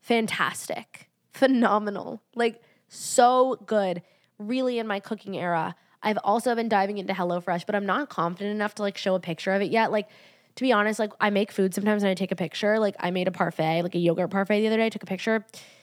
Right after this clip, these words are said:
Looked so gross. And I just feel really self-conscious about that. So, like, maybe I'll gear up to, like, getting brave enough to, like, make my food look better when I eat it. I'm also back in my Sweetgreen era, which is crazy 'cause I was so anti for so long. But my order is romaine lettuce,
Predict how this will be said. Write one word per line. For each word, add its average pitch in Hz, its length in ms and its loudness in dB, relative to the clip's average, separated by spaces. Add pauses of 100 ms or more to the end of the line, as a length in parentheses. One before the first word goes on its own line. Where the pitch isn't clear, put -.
(180)
Looked 240 200 0
so 185 420 2
gross. 170 640 -6 (440)
And 208 280 2
I 202 80 2
just 202 160 -2
feel 208 160 2
really 196 180 4
self-conscious 180 480 -2
about 170 200 -2
that. 135 200 -2
So, 196 80 -2
like, 175 180 0
maybe 214 240 2
I'll 240 100 6
gear 208 200 0
up 185 160 2
to, - 100 -4
like, 196 80 -2
getting 190 220 -2
brave 175 220 2
enough 190 220 0
to, 180 100 -6
like, 175 160 -6
make 185 180 -4
my 175 140 -2
food 180 240 -4
look 180 160 -6
better 170 260 0
when 190 140 2
I 170 100 -4
eat - 240 -8
it. 247 400 0 (360)
I'm 226 120 2
also 208 360 4
back 180 300 -2
in 226 80 0
my 233 80 2
Sweetgreen 185 480 -2
era, 156 400 2
which 214 160 0
is 202 140 -4
crazy 180 520 2
'cause - 140 -6
I 196 60 4
was 190 100 0
so 202 220 2
anti 185 320 2
for 190 120 0
so 175 160 0
long. 175 320 0
But 190 300 4
my 190 100 -2
order 214 280 2
is 185 360 0 (320)
romaine 202 460 0
lettuce, 185 480 0